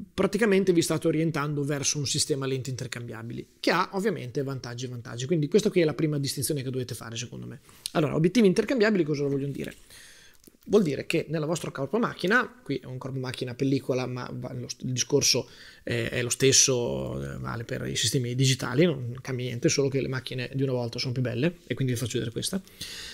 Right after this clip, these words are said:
Ehm, gli obiettivi si possono separare dal corpo e si possono ovviamente riattaccare.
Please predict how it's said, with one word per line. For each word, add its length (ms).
Ehm, 760
gli 80
obiettivi 320
si 100
possono 580
separare 440
dal 160
corpo 500
e 60
si 100
possono 320
ovviamente 360
riattaccare. 520